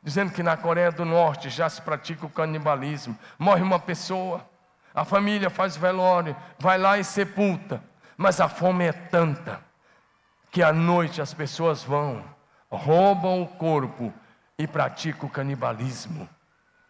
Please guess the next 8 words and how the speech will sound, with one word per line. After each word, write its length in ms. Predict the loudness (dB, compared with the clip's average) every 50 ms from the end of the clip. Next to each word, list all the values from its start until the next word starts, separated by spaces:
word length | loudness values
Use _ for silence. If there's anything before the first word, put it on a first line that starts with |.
| _ _ _
Século 580 | -14 -10 -6 -4 -4 -4 -4 -6 -6 -8 -8 -6
vinte 340 | -6 -6 -6 -6 -6 -8
e 60 | -6 -6
um. 240 | -4 -4 -6 -8 -10 -14 _ _ _ _ _ _ _ _ _ _ _ _ _ _ _ _ _ _ _ _ _ _ _ _ _ _ _ _ _ _ _ _ _ _ _ _ _ _ _ _ _ _ _ _ _ _ _ _ _ _ _ _ _ -10
Então 200 | -4 -2 -2 0
presta 300 | 2 2 0 0 0 -2
bem 200 | -4 -2 -2 -2
atenção. 580 | -2 -2 -4 -6 -6 -6 -6 -8 -8 -8 -10